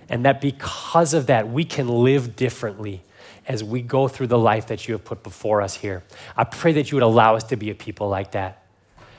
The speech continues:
God, it is, it is not in our own strength and ability that we might be able to respond to the circumstances of our lives that we don't like,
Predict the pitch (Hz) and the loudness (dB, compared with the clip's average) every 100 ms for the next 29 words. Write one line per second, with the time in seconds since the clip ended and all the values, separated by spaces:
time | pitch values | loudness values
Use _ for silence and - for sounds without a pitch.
0 | _ 139 127 156 139 139 - - - 151 | _ 4 4 4 2 -2 -10 -2 4 4
1 | 123 135 156 160 135 123 147 143 - 147 | 6 8 10 10 10 8 6 2 0 4
2 | 147 147 120 104 131 135 131 110 113 135 | 4 4 0 2 4 4 2 0 0 0
3 | 139 131 131 123 117 117 113 - - 120 | 0 2 2 2 -2 -4 -2 -2 4 4
4 | 127 117 110 - 127 123 113 127 120 127 | 4 0 -6 -4 -4 -4 -4 -2 -2 -2
5 | 113 107 110 110 139 110 98 110 143 165 | 0 2 4 6 4 2 -4 -4 2 4
6 | 143 120 120 | 6 4 4